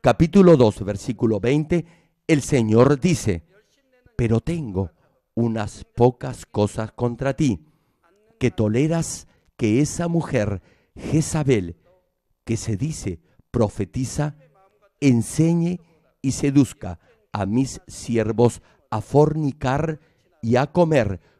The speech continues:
cosas sacrificadas a los ídolos". Tal vez se pregunte,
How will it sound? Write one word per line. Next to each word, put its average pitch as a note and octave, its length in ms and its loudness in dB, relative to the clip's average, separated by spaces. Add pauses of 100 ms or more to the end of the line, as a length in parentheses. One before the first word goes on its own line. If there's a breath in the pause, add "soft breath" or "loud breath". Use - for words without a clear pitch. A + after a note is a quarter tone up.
(180)
cosas - 540 2 (260)
sacrificadas A2+ 1160 -6 (280)
a A#2+ 120 4
los A2 300 2
ídolos". G2 500 -2 (1700)
Tal G3 140 4
vez G#3 160 4
se G#3 100 0
pregunte, A2+ 560 -2